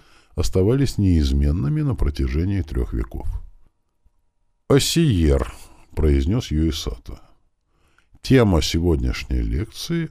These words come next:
Осиер. Хотя мы продолжаем работать в этом мире,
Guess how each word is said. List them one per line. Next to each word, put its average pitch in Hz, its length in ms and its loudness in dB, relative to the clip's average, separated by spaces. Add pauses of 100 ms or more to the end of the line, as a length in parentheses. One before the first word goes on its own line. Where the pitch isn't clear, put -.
Осиер. 71 760 -4 (1120)
Хотя 156 400 4
мы 147 160 6
продолжаем 117 680 6
работать 85 520 2
в 78 60 0
этом 64 440 0
мире, 58 460 -4